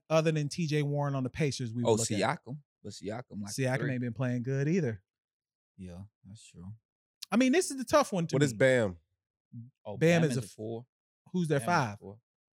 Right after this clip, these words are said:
Speaker 1: Who's their
Speaker 2: He
Speaker 1: five,
Speaker 2: plays
Speaker 1: Mike?
Speaker 2: center. He plays center,
Speaker 1: He
Speaker 2: you
Speaker 1: plays
Speaker 2: right.
Speaker 1: center.
Speaker 2: He really a four, too. That's crazy.
Speaker 1: I mean, to be honest,
Speaker 2: <clears throat>
Speaker 1: man, the, the four might be the toughest position right here.
Speaker 2: Yeah, it
Speaker 1: 'Cause
Speaker 2: is.
Speaker 1: A D had been playing good, and
Speaker 3: He been winning games, man. That one game he won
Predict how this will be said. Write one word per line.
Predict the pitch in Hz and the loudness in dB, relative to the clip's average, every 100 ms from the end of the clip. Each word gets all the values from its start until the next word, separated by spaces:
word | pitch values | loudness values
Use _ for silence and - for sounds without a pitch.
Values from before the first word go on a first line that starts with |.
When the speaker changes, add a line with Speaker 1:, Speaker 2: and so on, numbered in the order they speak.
| _ - | _ -8
Speaker 1:
Who's | 127 | -4
their | 131 | -2
Speaker 2:
He | |
Speaker 1:
five, | 170 156 | 0 0
Speaker 2:
plays | 117 | 0
Speaker 1:
Mike? | 107 | -2
Speaker 2:
center. | 101 107 104 _ | -6 -8 -10 _
He | 110 | -14
plays | - 104 107 | -6 -4 -4
center, | 107 | -6
Speaker 1:
He | 113 | -4
Speaker 2:
you | 113 | 0
Speaker 1:
plays | - | 0
Speaker 2:
right. | 110 | 0
Speaker 1:
center. | 156 110 101 _ _ | -2 -4 -8 _ _
Speaker 2:
He | 101 127 | -6 -2
really | 117 127 | 0 0
a | 98 | -2
four, | - - 104 | -4 -6 -4
too. | - 120 113 | -6 -10 -6
That's | 107 120 | -8 -8
crazy. | - 113 98 - _ _ _ _ _ _ | -8 -8 -8 -16 _ _ _ _ _ _
Speaker 1:
I | 226 | -2
mean, | 277 | 0
to | 262 | 0
be | 269 | 0
honest, | 302 262 208 | 0 0 0
Speaker 2:
<clears throat> | |
Speaker 1:
man, | 214 | 0
the, | 190 | 0
the | 170 | -2
four | 160 - 214 | -2 2 4
might | 208 175 156 | 4 2 0
be | 147 | -2
the | |
toughest | 135 165 147 135 | -2 -2 -4 -6
position | - 123 131 120 | -8 -6 -6 -6
right | 113 110 | -8 -6
here. | 110 101 - | -8 -10 -12
Speaker 2:
Yeah, | 107 104 104 98 117 98 | -6 -4 -2 -4 -8 -4
it | |
Speaker 1:
'Cause | 117 110 | -2 0
Speaker 2:
is. | 113 | 2
Speaker 1:
A | 190 | 2
D | 214 208 | 2 2
had | 185 180 | 2 2
been | 151 143 | 0 -4
playing | 160 143 123 | -4 -4 -4
good, | 123 135 117 104 - | -4 -2 -4 -6 -10
and | 127 127 120 113 110 - _ _ | -4 -2 -2 -4 -8 -14 _ _
Speaker 3:
He | - | -6
been | 233 98 | -2 0
winning | 92 92 82 | 0 -2 -2
games, | 85 87 85 78 | -4 -4 -6 -8
man. | 80 80 82 82 - | -10 -8 -8 -12 -2
That | 104 104 | 0 4
one | 127 113 | 2 2
game | 110 101 | 0 2
he | 101 | 0
won | 95 95 95 | 2 2 0